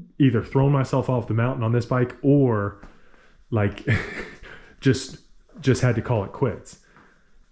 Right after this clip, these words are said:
because I, I just, I couldn't, I wouldn't have been able to handle it. There was too much power, too quick, too much, you know, just too much bike for that type of racing.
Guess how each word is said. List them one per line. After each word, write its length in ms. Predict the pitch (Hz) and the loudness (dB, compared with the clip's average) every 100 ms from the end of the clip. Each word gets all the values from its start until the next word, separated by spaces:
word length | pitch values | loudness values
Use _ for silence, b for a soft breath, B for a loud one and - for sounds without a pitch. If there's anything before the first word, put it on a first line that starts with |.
| 127 | 0
because 320 | 131 147 139 | 2 4 0
I, 140 | - - - | -2 -12 -6
I 80 | 127 | 0
just, 240 | 131 110 | 0 0
I 80 | 131 | -4
couldn't, 400 | - 160 113 - | 0 0 0 -4
I 80 | 113 | -2
wouldn't 260 | 120 127 113 | 0 2 0
have 80 | |
been 160 | 117 113 | 0 0
able 140 | 110 | 0
to 60 | 98 | -4
handle 380 | - 123 117 85 | -2 -2 -2 -4
it. 80 | 80 | -2
There 100 | 107 | -4
was 180 | 87 | -4
too 240 | - - 160 | -4 4 6
much 220 | 156 - | 4 -2
power, 400 | - 110 104 107 | -6 -4 -4 -6
too 260 | - - 165 | -2 2 4
quick, 380 | 165 120 104 - | 2 -6 -6 -4
too 180 | - | 0
much, 360 | 156 113 110 - - _ _ _ | 2 0 -2 -8 -20 _ _ _
you 100 | 131 | -2
know, 220 | 101 101 - - 120 | -2 -4 -8 -14 -2
just 480 | 151 147 113 - | 2 2 0 -10
too 240 | - 185 170 | -2 4 4
much 360 | 151 139 - | 4 -2 -4
bike 400 | - 131 107 - - b b | -4 -2 -2 -6 -20 b b
for 260 | b - 120 | b -4 0
that 200 | 110 117 | 2 0
type 180 | 113 98 | -4 -4
of 80 | 95 | -2
racing. 300 | 117 117 | -2 -2